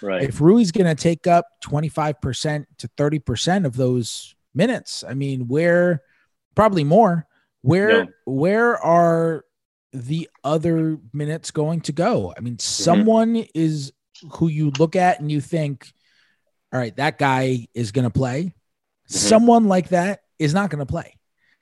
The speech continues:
Speaker 2: Uh, you know, you look at Kispert and you say, "They drafted him in the first round, in part because they thought he was N B A ready." He might
Speaker 1: Yeah.
Speaker 2: not.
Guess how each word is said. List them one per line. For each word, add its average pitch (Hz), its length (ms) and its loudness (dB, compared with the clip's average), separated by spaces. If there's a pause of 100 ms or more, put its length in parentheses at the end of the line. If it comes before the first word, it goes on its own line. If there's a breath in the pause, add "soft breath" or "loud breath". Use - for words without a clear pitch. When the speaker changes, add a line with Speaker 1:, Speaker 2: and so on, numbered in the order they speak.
(260)
Speaker 2:
Uh, 143 220 -2
you 135 100 -4
know, 151 60 2
you 147 140 2
look 156 160 0
at 156 80 -4
Kispert 165 380 0
and 127 80 -10
you 139 40 -6
say, 135 220 -6
"They 127 100 -8
drafted 175 320 2
him 196 100 2
in 180 60 0
the 165 60 0
first 180 280 -2
round, 151 440 -2
in 110 100 -6
part 143 260 -2
because 135 300 -4
they 135 140 -4
thought 139 180 -4
he 135 80 -2
was 127 140 -4
N 151 100 -2
B 143 140 -2
A 139 100 0
ready." 143 380 -4 (200)
He - 160 -4
might 190 200 2
Speaker 1:
Yeah. 214 100 -2
Speaker 2:
not. 160 180 -6